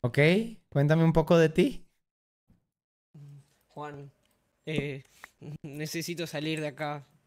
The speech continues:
Speaker 2: En serio.
Speaker 1: Ya escuché eso.
Speaker 2: Caí
Speaker 1: Pero, ¿por qué te detuvieron?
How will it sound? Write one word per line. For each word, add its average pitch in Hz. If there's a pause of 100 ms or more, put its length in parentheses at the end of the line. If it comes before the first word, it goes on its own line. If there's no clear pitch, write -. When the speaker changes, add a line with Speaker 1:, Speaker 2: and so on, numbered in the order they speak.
(480)
Speaker 2:
En -
serio. 147
Speaker 1:
Ya 147
escuché 180
eso. 233
Speaker 2:
Caí 165 (100)
Speaker 1:
Pero, 135 (100)
¿por 135
qué 151
te 156
detuvieron? 160